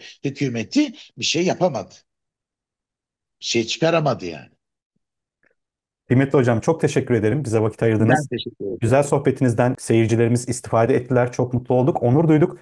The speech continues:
Speaker 2: Bir sonraki oyuna geleceğim. Size de imzalı kitabımı hediye edeceğim.
Speaker 1: Tamam.
Speaker 2: Saygılarımızı
Speaker 1: O zaman
Speaker 2: sunarız.
Speaker 1: kitaplarımızı değiş tokuş yapacağız.
Speaker 2: Ay, çok, çok hoşsunuz kıymetli hocam. Aralık'ta görüşmek üzere. Şimdi bir turne programınızdan bahsedin dilerseniz, yayını kapatalım.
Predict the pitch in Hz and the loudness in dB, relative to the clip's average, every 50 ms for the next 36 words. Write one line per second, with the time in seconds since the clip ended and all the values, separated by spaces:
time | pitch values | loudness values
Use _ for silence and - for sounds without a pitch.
0 | _ - 139 135 131 - 139 131 127 131 131 117 113 120 113 104 117 113 110 117 | _ -2 -2 0 0 0 0 0 2 2 2 2 2 2 2 2 2 0 2 0
1 | 139 131 120 120 117 113 117 135 135 139 - 117 113 110 120 110 110 107 - - | -2 -2 0 0 0 2 2 2 0 0 -2 -2 0 0 2 0 0 -2 -2 -2
2 | 110 101 104 107 101 107 101 104 101 101 95 104 98 117 - - - - 110 110 | -2 -2 0 0 -2 0 0 0 0 0 0 0 0 0 0 0 0 2 2 2
3 | 107 - - 113 120 131 135 165 185 196 - - 247 247 - 302 269 240 226 226 | 2 2 -2 -4 -4 -2 0 2 2 4 4 4 4 2 2 0 0 0 0 0
4 | 220 220 220 220 233 269 247 233 226 220 - - 214 185 175 147 123 131 110 - | -2 -4 -6 -6 -8 -6 -4 -2 -2 -2 -2 -4 -4 -4 -4 -6 -6 -6 -8 -4
5 | - - 165 180 180 - 220 - - - - - 156 147 - 135 117 - - 110 | 0 0 2 2 2 2 0 0 -2 -6 -2 0 0 2 2 0 0 0 0 -2
6 | 104 101 - - - 110 113 117 113 - 135 117 98 107 98 90 - _ _ _ | -2 -2 -2 -4 -2 0 0 0 0 2 2 2 2 2 -2 -2 -4 _ _ _
7 | _ _ - 135 160 185 180 180 180 - 190 196 196 196 - 147 143 147 - 185 | _ _ 2 4 4 4 4 2 2 2 2 2 0 0 0 0 2 2 0 -2
8 | 170 - 135 135 135 143 143 254 226 214 202 185 202 208 - - 240 233 220 208 | -2 0 2 2 2 2 2 2 2 4 4 2 2 2 2 2 4 4 4 4
9 | 170 185 170 156 165 156 165 156 143 151 147 147 151 196 196 196 - 156 131 135 | 4 4 4 4 4 4 4 2 2 2 2 4 4 2 2 2 2 2 2 2
10 | 135 123 135 131 127 123 160 185 185 151 156 143 135 127 127 113 - 107 - - | 2 2 2 0 0 0 -2 -2 0 2 2 2 2 2 0 -2 -2 -2 -4 -4
11 | 95 98 - | -6 -8 -10